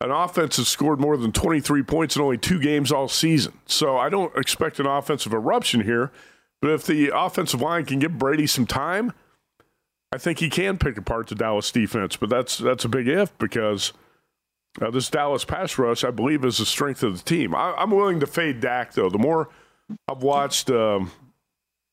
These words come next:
I've watched some Cowboys replays and kinda watched Dak closely here the past few weeks. Like Mike said, he's throwing off his back foot. He's, he's not making the right reads.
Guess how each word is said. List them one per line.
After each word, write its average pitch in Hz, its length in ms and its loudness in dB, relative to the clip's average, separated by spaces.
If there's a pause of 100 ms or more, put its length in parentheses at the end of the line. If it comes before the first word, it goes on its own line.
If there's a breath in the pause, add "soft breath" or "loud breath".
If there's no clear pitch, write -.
(320)
I've 107 100 -4
watched 147 220 -2
some 120 120 0
Cowboys 139 480 0
replays 123 640 2
and 95 220 -2
kinda 139 180 -2
watched 123 340 0
Dak 120 220 0
closely 120 460 0
here 120 160 2
the 104 80 2
past 113 320 -2
few 113 180 4
weeks. 113 260 2 (160)
Like 110 200 0
Mike 117 220 -2
said, 123 220 2
he's 104 160 -2 (360 soft breath)
throwing 147 180 0
off 139 160 0
his 123 140 -2
back 131 300 -4
foot. 127 420 0
He's, 110 260 -2 (360 soft breath)
he's 113 120 0
not 180 200 -2
making 165 260 -2
the 123 80 2
right 123 260 0
reads. 160 640 0